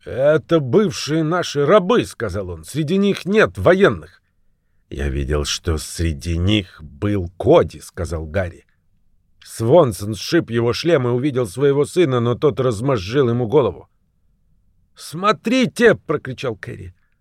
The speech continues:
«Один из них ещё живой!» Когда допросили раненого, то тот рассказал, что происходило на острове подростков.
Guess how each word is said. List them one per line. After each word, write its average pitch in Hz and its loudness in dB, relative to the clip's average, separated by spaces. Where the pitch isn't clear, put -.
«Один 175 2
из 208 2
них 196 -2
ещё 208 2
живой!» 202 4
Когда 95 0
допросили 110 0
раненого, 131 2
то 117 -6
тот 127 -4
рассказал, 123 2
что 131 -4
происходило 120 -2
на 110 -2
острове 110 -2
подростков. 123 -2